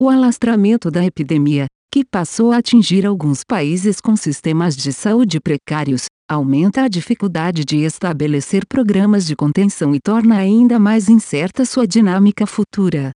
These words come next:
Os efeitos do surto sobre a atividade têm se manifestado em diversas frentes, com efeitos diretos, dado o fechamento de estabelecimentos comerciais e industriais,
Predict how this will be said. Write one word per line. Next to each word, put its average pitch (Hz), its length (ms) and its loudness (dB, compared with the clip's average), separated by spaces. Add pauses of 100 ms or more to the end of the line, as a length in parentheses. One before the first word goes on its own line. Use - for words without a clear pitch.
(180)
Os 254 160 2
efeitos 165 580 -2
do 151 140 -2
surto 202 420 0
sobre 254 320 0
a 269 60 2
atividade 175 760 -2
têm 214 200 2
se 170 160 -4
manifestado 156 760 -2
em 151 140 0
diversas 151 720 -4
frentes, 165 580 -2 (260)
com 269 240 4
efeitos 147 560 -4
diretos, 170 640 -2 (240)
dado 180 380 0
o 165 40 -2
fechamento 190 760 -2
de 180 100 -2
estabelecimentos 190 1160 0
comerciais 220 840 2
e 247 60 4
industriais, 185 800 2